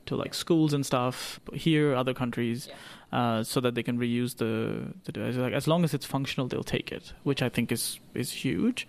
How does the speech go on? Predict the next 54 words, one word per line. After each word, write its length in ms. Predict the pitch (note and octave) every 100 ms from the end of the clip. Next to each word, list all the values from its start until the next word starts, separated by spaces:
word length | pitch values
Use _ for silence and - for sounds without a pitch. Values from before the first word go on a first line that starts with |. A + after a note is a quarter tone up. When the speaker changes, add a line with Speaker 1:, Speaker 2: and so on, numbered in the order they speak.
| -
Speaker 1:
And 180 | - E3+
then 120 | A#3+
we've 120 | C#4+
got, 200 | E4 D#4+
like, 180 | B3+ A3+
we've 140 | A3 G#3+
got 140 | A#3
shops 260 | - A3+ -
here, 220 | G#3+ G3+
like, 180 | D3+ - - - -
recycle, 840 | D3 C#3+ - C3+ C3+ C3 C3+ C3 -
recycling 540 | D3+ D3+ D3 C#3 D3+
awareness. 440 | C#3 C#3 D3 F#3 -
I 40 |
mean, 100 | B2
a 20 |
lot 120 | A#2+ B2+
of 80 |
it 40 | C3
has 140 | A#2+
to 60 | A#2
do 100 | A#2
with 120 | A2
plastics 460 | A2+ A#2 - A2+ -
and 80 | A2
stuff 220 | A#2+ -
like 120 | A#2
that, 260 | C#3 A3 -
but, 240 | G#2 G#2 - - - - -
um, 460 | A#2 A2+ G#2+ G#2 -
so 160 | A#2+
we 60 | A#2+
have, 180 | A#2 -
we 40 | A#2
have 80 | A#2
shops 280 | C3+ C3+ -
like 160 | A2+ - -
Sharaf 440 | - - C3+ C#3+
and 100 | -
others, 260 | B2+ C3+ D3
like, 120 | -
they'll, 140 | D#3 D#3
they'll, 280 | D#3+ D#3 - - - -
they 120 | C#3
have 180 | D#3 D3+
donation 380 | C#3 E3+ C#3+
boxes. 420 | A2 F#2 - - -
Like, 120 | G#2+
if 140 | C#3
you 60 | C#3+
have 120 | E3
an 80 | D3
old 140 | C3+
device, 640 | C3+ B2 A#2 B2+ - -